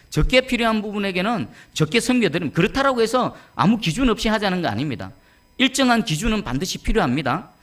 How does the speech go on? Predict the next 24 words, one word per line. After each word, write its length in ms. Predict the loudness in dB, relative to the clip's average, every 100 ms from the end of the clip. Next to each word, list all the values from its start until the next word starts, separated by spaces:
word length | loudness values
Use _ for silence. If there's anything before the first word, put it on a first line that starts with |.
| -20 _
그 240 | 2 4
기준이 440 | 2 0 2 2 0
하지만 400 | -4 -2 -2 -2
절대적인 600 | -2 0 -2 -2 -2 -2
것은 300 | -4 -4 -8 -12 _
아니라는 480 | -4 0 2 2 0
겁니다. 360 | -2 -4 -8 -12 -18 -20
상황과 840 | -6 0 4 4 2 2 2 -2 -12 _
형편에 460 | -2 0 2 2 0
맞게끔 580 | -2 -2 -4 -4 -4 -6 -16 -14
하나님의 500 | 0 4 4 4 2
원리로 580 | 2 2 2 0 0 -4 -12 -6
우리고 320 | -2 0 0
나누고 640 | 2 0 0 0 -2 -6 -8
베푸는 520 | -6 -2 0 0 -2 -6 -10
우리 140 | -6 -2
새순교회 420 | -2 0 2 2
되기를 280 | 0 -2 -6
축복합니다. 720 | -6 -6 -2 -2 0 -2 -4 -12 _ _ _ _ _ _ _ -2
좀 140 | 0
더 40 | 2
쉽게 300 | 0 -2 0
적용해 400 | 0 2 0 0
볼까요? 500 | -2 -2 -2 -4